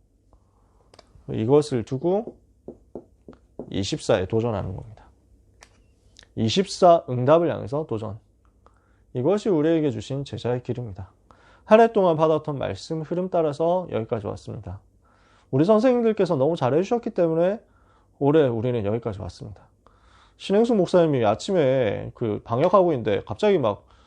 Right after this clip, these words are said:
저를 막 따로 부르시더라고요. 그래서 "아니, 무슨 중요한 미션이지?" 하면서 막,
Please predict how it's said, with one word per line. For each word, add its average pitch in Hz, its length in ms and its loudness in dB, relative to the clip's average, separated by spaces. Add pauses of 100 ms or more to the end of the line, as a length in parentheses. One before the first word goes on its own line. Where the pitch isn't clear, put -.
(280)
저를 131 300 2
막 104 140 -2
따로 165 220 4
부르시더라고요. 135 840 -4
그래서 139 260 -4
"아니, 92 120 -10
무슨 165 480 -6 (200)
중요한 147 420 2
미션이지?" 117 480 -4
하면서 117 320 -6
막, 101 240 -10